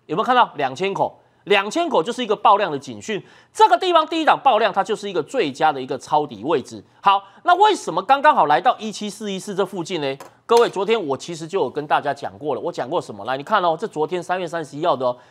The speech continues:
你可以去看一下我昨天节目讲的话。我昨天节目才讲，我说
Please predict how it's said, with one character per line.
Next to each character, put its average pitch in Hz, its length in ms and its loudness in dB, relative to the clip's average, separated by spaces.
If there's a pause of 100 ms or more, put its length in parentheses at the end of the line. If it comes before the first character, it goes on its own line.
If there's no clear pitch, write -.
(220)
你 151 100 -6
可 233 200 2
以 240 40 4
去 254 100 -4
看 294 140 0
一 - 20 -2
下 247 100 4
我 165 80 4
昨 151 120 -6
天 185 100 -2
节 147 140 -6
目 175 120 -4
讲 98 220 -12
的 101 60 -14
话。 131 200 0 (800)
我 180 100 -4
昨 226 160 2
天 320 120 2
节 220 160 2
目 277 100 2
才 196 160 2
讲， 160 220 -4
我 143 80 -4
说 240 260 4